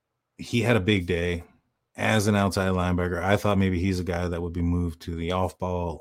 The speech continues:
inside linebacker position. No, you know what? He's, he's an edge guy. He's an outside edge guy, and he's gonna pro-, he's trying to prove it. He went out there and grabbed two sacks today. And, and not only did he grab two sacks, it's also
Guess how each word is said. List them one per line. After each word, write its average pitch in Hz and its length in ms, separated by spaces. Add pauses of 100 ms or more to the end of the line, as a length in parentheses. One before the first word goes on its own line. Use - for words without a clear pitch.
(140)
inside 90 360
linebacker 85 580
position. 87 540 (1200)
No, 131 120
you 104 140
know 117 120
what? 139 260
He's, 110 440 (560)
he's 98 300
an 104 100
edge 101 240
guy. 101 280
He's 95 120
an 87 80
outside 92 460
edge 92 260
guy, 95 260
and 82 180
he's 92 320
gonna 113 200
pro-, 95 200
he's 110 180
trying - 220
to 107 40
prove 123 300
it. 76 80
He 82 140
went 101 160
out 98 160
there 101 100
and 95 100
grabbed 95 240
two 107 160
sacks 92 380
today. 85 280
And, 95 200
and 107 280
not 131 160
only 143 180
did 120 120
he 110 60
grab 104 260
two - 160
sacks, 85 400
it's 92 120
also 98 420